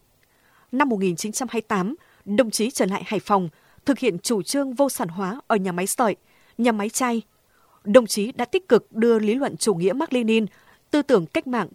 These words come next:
của lãnh tụ Nguyễn Ái Quốc vào các phong trào yêu nước, nhất là phong trào công nhân, nông dân và học sinh.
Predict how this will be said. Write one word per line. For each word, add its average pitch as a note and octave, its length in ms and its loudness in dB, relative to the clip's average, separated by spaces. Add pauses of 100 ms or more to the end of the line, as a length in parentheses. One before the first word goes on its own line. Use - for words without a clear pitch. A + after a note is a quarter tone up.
của A3+ 80 4
lãnh G3 180 0
tụ G3 180 2
Nguyễn F3+ 220 0
Ái G3 160 -2
Quốc D#4+ 220 2 (180)
vào G3+ 280 -2
các E4+ 200 -4
phong C#4 120 -8
trào G3+ 240 -4
yêu A3 160 0
nước, C4+ 220 0 (380)
nhất C#4+ 200 0
là A3 160 -2
phong C#4+ 220 -6
trào G3 180 -2
công B3+ 200 -2
nhân, A#3 240 0 (180)
nông B3 240 0
dân A#3+ 340 0
và F#3+ 100 -4
học F#3 140 -4
sinh. G#3+ 240 0